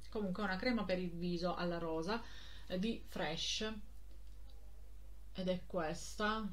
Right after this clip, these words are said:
un bel barattolone. Questi costano, eh, questi della Fresh, eh, il prezzo è abbastanza alto,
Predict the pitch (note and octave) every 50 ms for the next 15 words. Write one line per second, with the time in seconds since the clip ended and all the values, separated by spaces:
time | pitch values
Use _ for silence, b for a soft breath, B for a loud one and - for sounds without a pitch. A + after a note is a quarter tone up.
0 | - G3+ F3+ F#3 F#3 G3 G#3 A3+ G#3 F3 F3 F3 F#3+ G3+ G3+ - - F#3 F3+ F3+
1 | F#3 F#3+ F3+ E3+ E3 D#3 D#3 - - A3+ A#3 - - B3+ - F3 E3+ E3 E3 -
2 | - - D#3+ D#3 D#3 D#3 D#3+ E3+ F#3 G3+ G#3 - - A3 G#3+ G#3 G3+ - - A3+
3 | G#3 G3 G3+ G3 G3 G3 F#3+ F#3+ F#3+ F#3+ F#3 F#3 F#3 F3+ - A3+ A3+ B3 A#3+ -
4 | - C4+ C4+ A3+ F#3+ F3 E3 E3 E3 D#3+ E3 E3+ E3+ - - G3 G#3 - - G#3
5 | F3 E3+ E3 - - - F3+ F#3 F#3 F#3 - F3 D#3+ D#3+ D#3+ D#3+ D3+ - - -
6 | - - A#3 B3+